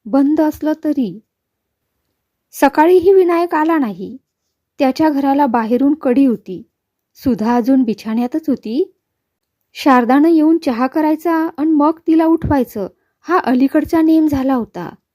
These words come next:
मी उठून आउटहाऊसमध्ये गेलो. कडी काढली. घर रिकामं होतं. विनायक निघून गेला होता.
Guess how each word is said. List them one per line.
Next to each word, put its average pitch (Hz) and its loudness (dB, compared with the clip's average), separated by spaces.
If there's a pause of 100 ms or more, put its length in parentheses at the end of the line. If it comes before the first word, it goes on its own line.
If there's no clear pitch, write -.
(560)
मी 247 2
उठून 254 -4 (120)
आउटहाऊसमध्ये 240 -2
गेलो. 208 -2 (520)
कडी 330 4
काढली. 220 -4 (560)
घर 247 -2
रिकामं 262 -2
होतं. 214 -4 (500)
विनायक 330 2
निघून 294 2
गेला 320 2
होता. - -8